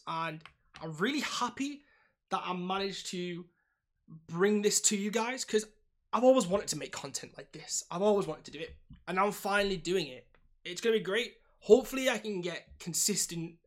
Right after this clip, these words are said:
episodes coming out, hopefully weekly, but don't take my word for it yet. I'm gonna let this one settle, you know, see how it goes and stuff. But yeah, don't forget to like, share, subscribe,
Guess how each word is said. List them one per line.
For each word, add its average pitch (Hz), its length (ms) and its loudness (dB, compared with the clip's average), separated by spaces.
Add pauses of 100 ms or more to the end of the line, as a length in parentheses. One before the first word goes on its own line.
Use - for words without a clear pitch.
episodes 180 460 -4
coming 190 200 -4
out, 180 260 -4 (400)
hopefully 208 540 6
weekly, 208 680 -4 (300)
but - 160 -10
don't 190 200 2
take 185 220 -4
my 170 100 -2
word 170 220 2
for - 100 -10
it - 60 -12
yet. 170 260 -2
I'm 202 160 -4
gonna 208 140 4
let 208 160 4
this 190 160 -2
one 190 140 0
settle, 175 520 -2
you 165 120 -8
know, 160 260 -2
see 160 300 -2
how 160 180 -6
it - 140 -10
goes 143 420 -12
and 143 100 -10
stuff. 113 560 -10
But - 180 -14
yeah, 180 200 -4 (800)
don't 254 160 6
forget 240 320 -2
to 208 80 0
like, 196 360 -2
share, 175 320 -2
subscribe, 175 540 -4